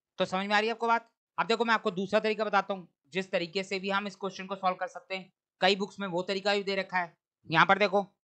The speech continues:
लिस्ट प्राइस हमारा छह लाख ही है, ट्रेड डिस्काउंट टेन परसेंट लेस करेंगे पाँच लाख चालीस हज़ार आएगा। तो यहाँ तक तो सब कुछ सेम है। उसके बाद हमने क्या करा, यहाँ पर इस पाँच लाख चालीस हज़ार को दो इक्वल पार्ट्स में डिवाइड कर दिया। क्वेश्चन ने बोला था कि सोहन ने immediately हाफ पेमेंट कर दी,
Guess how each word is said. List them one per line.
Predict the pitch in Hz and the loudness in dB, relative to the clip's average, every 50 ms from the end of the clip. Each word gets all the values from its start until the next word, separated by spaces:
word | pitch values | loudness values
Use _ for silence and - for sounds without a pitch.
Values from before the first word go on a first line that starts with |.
| - | -2
लिस्ट | 147 185 226 220 226 | 4 4 4 4 6
प्राइस | - 214 214 214 208 | 4 4 4 4 4
हमारा | 208 202 208 214 208 | 2 4 4 4 2
छह | - 170 190 | 2 0 2
लाख | 190 196 190 190 | 4 4 2 0
ही | 190 196 | -2 -4
है, | 196 190 165 - _ _ _ _ _ _ | -4 -4 -4 -8 _ _ _ _ _ _
ट्रेड | 190 202 208 185 | 2 2 2 2
डिस्काउंट | 220 202 - 214 214 208 - | 0 0 2 0 0 2 2
टेन | 208 196 | 0 0
परसेंट | 165 208 196 196 202 202 | 0 -2 -4 -2 -2 0
लेस | 196 190 190 - | 0 -2 0 0
करेंगे | 202 196 196 202 208 | -2 -2 -2 -2 -2
पाँच | 202 190 180 170 170 | -2 -2 -2 0 0
लाख | 190 185 | 0 0
चालीस | - 180 170 170 156 | 0 -2 -2 -2 -2
हज़ार | 170 165 151 | -2 0 0
आएगा। | 139 131 120 117 113 - _ _ _ | 0 -2 -4 -6 -10 -12 _ _ _
तो | - | -8
यहाँ | 156 170 160 170 175 | -4 0 0 0 0
तक | 208 196 - | -2 -4 -4
तो | 220 202 | -6 -8
सब | 190 185 | -8 -8
कुछ | - 214 208 | -8 -8 -4
सेम | - 208 208 214 | -2 -2 -2 -2
है। | 220 190 - _ _ _ _ _ - | -6 -10 -12 _ _ _ _ _ -8
उसके | 170 170 - 226 | -8 -2 2 4
बाद | 233 226 226 | 4 4 4
हमने | 202 202 208 208 | 2 -2 -4 -2
क्या | 202 196 180 | -2 -2 0
करा, | - 170 180 202 208 - - _ _ _ | 2 4 4 4 2 0 -4 _ _ _
यहाँ | 156 156 156 165 | -6 -2 -2 2
पर | 170 208 214 | 2 2 0
इस | 214 - - _ | 0 -4 -4 _
पाँच | 170 170 180 170 202 | 2 2 2 2 2
लाख | 208 202 | 0 0
चालीस | - 196 180 190 180 | 2 0 0 0 0
हज़ार | 185 185 170 | 0 0 0
को | 160 - 208 | 0 0 -2
दो | 175 190 208 214 | 2 2 4 4
इक्वल | 208 202 208 214 202 | 2 4 2 2 4
पार्ट्स | 190 185 180 - - | 4 4 2 2 -2
में | 202 | -4
डिवाइड | 196 185 165 160 143 | -2 0 0 0 -2
कर | 147 | -6
दिया। | 127 - 120 107 101 - _ _ _ _ _ _ _ | -8 -8 -10 -16 -20 -20 _ _ _ _ _ _ _
क्वेश्चन | 175 185 - - 233 233 | 2 2 4 2 2 2
ने | 240 | 2
बोला | 220 202 185 175 | 2 2 2 2
था | 170 196 | 2 0
कि | 196 214 214 | -2 -2 -4
सोहन | - - 175 165 165 185 | -2 -2 -2 -2 -2 -2
ने | 190 196 202 214 - - - | -2 -2 -2 -2 -4 -8 -8
immediately | 175 185 196 170 190 196 190 196 214 240 247 214 | -6 -6 -2 -2 -2 -2 -2 -4 -6 -6 -6 -4
हाफ | 156 156 170 180 180 - | 2 4 4 4 4 0
पेमेंट | 196 190 190 196 180 - | -4 -6 -6 -8 -4 -2
कर | 180 151 | -2 -2
दी, | 135 127 110 | -2 -8 -18